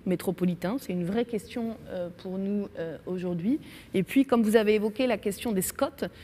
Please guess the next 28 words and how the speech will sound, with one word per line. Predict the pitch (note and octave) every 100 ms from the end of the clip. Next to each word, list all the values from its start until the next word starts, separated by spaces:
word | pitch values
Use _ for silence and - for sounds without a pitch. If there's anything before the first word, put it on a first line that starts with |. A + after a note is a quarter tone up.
| - -
une | A3+
des | A3+
choses | A3+ B3
qu'on | - G3+
a |
expérimentées | G3 - A3+ G#3+ G3+ F#3+ A3+
là | G#3 F3+
pour | -
le | F3+
coup | F3 - G3+
et |
qui | E3+ F3
a | E3
fonctionné, | - A3 - G#3+ A#3+
c'est | D#4 A3+
de | F#3
se | G#3+
dire, | G3+ G#3+
ok, | G#3 G3+ D#3+ - - - - - F#3+
euh, | F3 D#3+ D#3+ -
nos | F#3+
pôles | - B3+ B3
métropolitains, | G#3 - F#3 F#3 D#3+ G3+ B3
donc | A3 E3
là | F3+
je | F3
prends | - F#3
l'exemple | F3 F3 F3